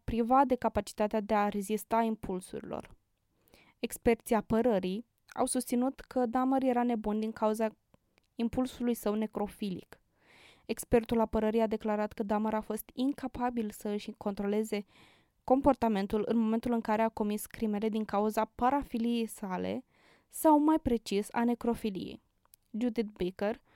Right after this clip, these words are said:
un profesor de psihiatrie și psihologie, a fost cel de-al doilea martor expert al apărării.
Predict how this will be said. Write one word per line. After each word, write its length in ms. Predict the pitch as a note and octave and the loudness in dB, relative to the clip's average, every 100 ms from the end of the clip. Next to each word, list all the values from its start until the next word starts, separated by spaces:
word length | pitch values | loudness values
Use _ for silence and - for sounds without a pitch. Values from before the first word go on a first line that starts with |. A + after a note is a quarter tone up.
| - - - | -20 -20 -4
un 100 | B3+ | 2
profesor 360 | A#3+ A#3+ B3 | 4 4 0
de 100 | A3 | 0
psihiatrie 600 | A3+ - A3 G#3 G#3 G#3 | 0 -2 -2 -2 0 0
și 140 | G#3+ G#3 | 0 -4
psihologie, 560 | - G#3+ G3+ G3 F#3+ | -8 -6 -2 -2 -2
a 100 | A3+ | -2
fost 460 | A#3 - B3 - - | 0 0 0 -2 -14
cel 380 | - A#3+ A#3+ A3+ _ _ _ _ _ _ | -2 2 2 -2 _ _ _ _ _ _
de-al 280 | - A3 A3 | -2 4 6
doilea 240 | A3 C4+ A#3+ | 6 6 4
martor 380 | G3 G3 G#3+ | 2 0 -2
expert 400 | G3 - G#3 G3 | -6 -6 -6 -4
al 100 | G#3 | -4
apărării. 540 | G3+ - F#3+ D#3+ D#3+ | -4 -4 -4 -4 -6